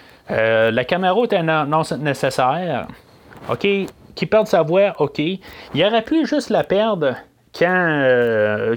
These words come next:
quand justement la, la, le bateau les écrase. Il me semble que c'est là qu'on aurait pu, il aurait pu perdre sa voix, puis que ça aurait pu être dé-, défectueuse. Puis on aurait pu entendre Bumblebee tout le long du film.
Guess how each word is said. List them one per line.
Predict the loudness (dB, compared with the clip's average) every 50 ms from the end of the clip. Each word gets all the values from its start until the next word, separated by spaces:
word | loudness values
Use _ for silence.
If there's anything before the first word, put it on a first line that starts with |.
| -2
quand | -4 -4 -2
justement | -2 -2 -4 -2 0 0 0 2 2 0 0 0 0 -2 -4 -8 -10 -16 -16 _ -2
la, | 0 0 0 0
la, | -2 -2 -2 -2 -2 -2 -6 -6 -6 -6 -4 -4 -6 -6 -8 -8
le | -2 -2 -2 0
bateau | 2 0 2 2 0 0
les | 0 0 2 0
écrase. | 0 0 0 0 0 0 -2 -4 -8 -12 -18 -20 -20 -20 -20 -20
Il | -6 -6
me | -2
semble | 0 0 0 0 0 -2
que | -4
c'est | -2 0 0 2
là | 2 2 2
qu'on | 2 2 0 2 2
aurait | 2 0 0 -2
pu, | -2 -4 -4 -2 -2 -2 -4 -2
il | -2 -2
aurait | -2 -2
pu | -6 -8 -4
perdre | -2 -2 -2 0
sa | 0 0 0
voix, | 0 0 0 0 0 -2 -4 -8 -10 _
puis | -12 -6
que | -4
ça | -2
aurait | -2 0 -2
pu | -2 -4 -6
être | -4
dé-, | -4 -4 -4 -6
défectueuse. | -4 -2 -4 -2 -2 -4 -6 -4 -4 -4 -4 -2 -4 -6 -10 -12 -18 -20 -20 -20 -20 -20 -20 -20 -20 _ _ -20 _ -20 -20 -20 _ -4
Puis | 0 2
on | 2 4 2
aurait | 2 0 0
pu | 0 -2 -4
entendre | -2 -2 -2 0
Bumblebee | 0 0 0 0 -4 -4 -4 -6 -6
tout | -4 -4
le | -2
long | -2 -2 -4
du | -4 -6
film. | -6 -6 -6 -4 -4 -6 -8 -8